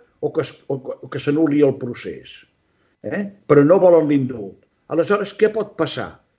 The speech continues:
si el senyor Sánchez, eh, realment,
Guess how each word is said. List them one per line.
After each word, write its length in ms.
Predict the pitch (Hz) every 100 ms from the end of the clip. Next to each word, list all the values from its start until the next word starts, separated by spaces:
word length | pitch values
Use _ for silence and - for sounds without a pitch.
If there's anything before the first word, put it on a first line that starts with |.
| _ -
si 120 | 156
el 100 | 151
senyor 280 | 156 160 175
Sánchez, 500 | 135 101 90 90 80 _ _ _ _ _
eh, 240 | 123 165 160 139 127
realment, 580 | 135 151 135 127 110